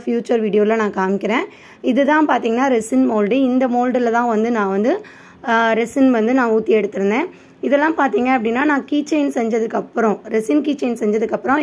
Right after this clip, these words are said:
எக்ஸஸா இருக்கிறத வந்து இந்த மாதிரி நான் ப்ரூச்சஸ்க்கு யூஸ் பண்றதுக்காக ஹார்ட் இன் ஷேப்லாம் ட்ரை பண்ணி வச்சிருக்கேன். Already இந்த நம்ம, அதாவது இந்த கர்வ் மாதிரி இருக்கு இல்லையா, அதை எப்படி பண்றதுன்றத லாஸ்ட் ஒரு வீடியோல இருக்கு,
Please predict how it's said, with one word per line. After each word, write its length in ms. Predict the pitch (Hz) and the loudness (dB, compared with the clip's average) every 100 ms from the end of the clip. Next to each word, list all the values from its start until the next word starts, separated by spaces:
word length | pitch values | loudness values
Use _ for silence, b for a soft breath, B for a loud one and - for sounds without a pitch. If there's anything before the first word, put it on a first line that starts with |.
| 220 | 0
எக்ஸஸா 300 | 214 247 269 | -2 0 2
இருக்கிறத 360 | 233 220 208 202 | 0 -2 0 0
வந்து 300 | 196 202 330 B B B B | 0 0 -2 B B B B
இந்த 240 | 269 294 | 2 4
மாதிரி 320 | 277 254 254 | 4 2 2
நான் 200 | 294 254 233 | 2 2 0
ப்ரூச்சஸ்க்கு 480 | 247 - 262 247 | 0 -2 -2 -4
யூஸ் 120 | 220 226 | -6 -4
பண்றதுக்காக 320 | 208 208 226 | -2 0 0
ஹார்ட் 260 | 247 214 | 0 0
இன் 120 | 233 233 | -2 -4
ஷேப்லாம் 360 | 220 339 208 - | -6 -4 -4 -2
ட்ரை 180 | - - | -2 -2
பண்ணி 160 | 208 | 0
வச்சிருக்கேன். 480 | 196 190 196 240 294 403 B B B | -2 -4 -8 -4 -4 -6 B B B
Already 360 | 262 294 311 302 | -2 0 2 4
இந்த 500 | 339 320 269 262 254 | 4 4 4 4 2
நம்ம, 240 | 254 247 247 - - | 0 0 -4 -10 -6
அதாவது 380 | 269 240 254 285 | -2 2 2 2
இந்த 160 | 262 | 0
கர்வ் 320 | 262 294 285 294 | 0 2 4 4
மாதிரி 340 | 269 254 254 | 2 2 0
இருக்கு 200 | 226 220 | 0 0
இல்லையா, 220 | 214 226 | 2 2
அதை 160 | 226 220 | 4 2
எப்படி 220 | 220 302 | 2 -2
பண்றதுன்றத 640 | 294 240 233 226 233 233 254 | -2 -2 -2 -4 -2 -2 0
லாஸ்ட் 380 | 220 220 226 | 2 0 -2
ஒரு 180 | 247 220 | -2 -2
வீடியோல 400 | 196 208 247 226 | -2 0 0 0
இருக்கு, 440 | 202 220 220 247 | 0 -2 -2 -4